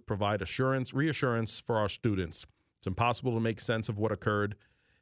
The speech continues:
If there are any further developments, we'll let you know." The two officers were responding to a report of a child being shot at the home. The ordeal began yesterday about three forty-seven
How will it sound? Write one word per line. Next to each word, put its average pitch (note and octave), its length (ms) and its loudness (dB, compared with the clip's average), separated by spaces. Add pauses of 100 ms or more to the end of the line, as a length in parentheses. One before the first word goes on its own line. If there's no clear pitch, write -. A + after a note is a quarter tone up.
If F#2+ 100 -10
there G2+ 160 2
are G#2+ 40 2
any A#2+ 120 0
further A#2 280 0
developments, G#2+ 640 0
we'll G2 160 0
let F#2+ 200 -2
you G2+ 60 -2
know." D#2 240 -4 (1600)
The A2 80 0
two C#3+ 240 2
officers C3+ 540 2
were A#2 100 4
responding A#2+ 600 2
to B2+ 120 -4
a A#2 40 0
report A#2+ 400 0
of G#2 100 -4
a - 40 -6
child A#2 340 2
being G#2+ 160 0
shot A#2+ 320 2
at A2+ 100 -6
the F#2+ 100 2
home. F#2+ 180 0
The G2 100 0
ordeal C3 340 2
began A#2 560 0 (480)
yesterday A2+ 460 0
about G2+ 240 0
three C3+ 220 -2
forty-seven A#2 840 0